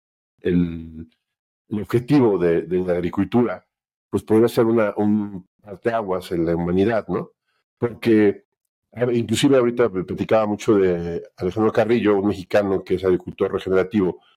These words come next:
que sale dentro de la película, él demuestra cómo hizo agricu-, eh, ganadería regenerativa, perdón, en Chihuahua, y recuperó desierto. Dice, "Porque si yo vivo en un desierto, desierto de Chihuahua,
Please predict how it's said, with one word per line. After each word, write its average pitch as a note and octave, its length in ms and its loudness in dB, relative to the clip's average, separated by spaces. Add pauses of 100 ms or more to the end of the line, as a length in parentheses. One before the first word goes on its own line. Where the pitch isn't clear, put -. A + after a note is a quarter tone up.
(120)
que G2+ 80 -6
sale G#2+ 280 -4
dentro F#2 220 0
de F2 40 2
la F2 100 -4
película, F2+ 460 -4
él G#2 120 2
demuestra G#2+ 460 0
cómo C3+ 220 0
hizo C3+ 180 0
agricu-, A2 400 0 (280)
eh, G2+ 320 2
ganadería G#2 400 2
regenerativa, G2+ 640 -2
perdón, G2+ 400 -2 (460)
en G#2+ 140 -2
Chihuahua, G#2+ 600 0 (320)
y A2 100 2
recuperó G#2 640 2
desierto. A#2 800 0 (320)
Dice, G2+ 160 -2
"Porque G2+ 220 0
si G2+ 100 4
yo B2 100 2
vivo D#3+ 140 0
en E3 80 -8
un D#3+ 60 -12
desierto, C#3+ 440 0
desierto A2+ 280 2
de - 40 -8
Chihuahua, G#2 480 -2